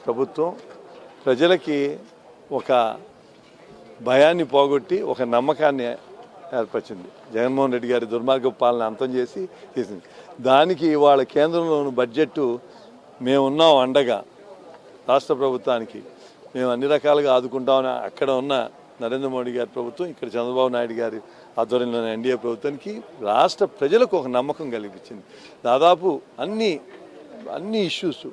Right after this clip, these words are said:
అమరావతి, పోలవరం, ఇండస్ట్రియల్ కారిడార్స్, అలాగే విభజన హామీలు, పది అంశాలు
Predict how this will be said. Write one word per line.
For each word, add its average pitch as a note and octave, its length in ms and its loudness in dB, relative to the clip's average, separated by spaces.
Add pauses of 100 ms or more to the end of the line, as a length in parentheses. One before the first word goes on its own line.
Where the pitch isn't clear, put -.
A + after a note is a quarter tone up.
(160)
అమరావతి, B2+ 500 -2
పోలవరం, B2+ 640 -4 (1300)
ఇండస్ట్రియల్ C3 400 -2
కారిడార్స్, C3 640 -2
అలాగే B2 540 -2
విభజన A#2+ 420 -4
హామీలు, C3 340 -2 (140)
పది C#3+ 240 2
అంశాలు D3+ 640 0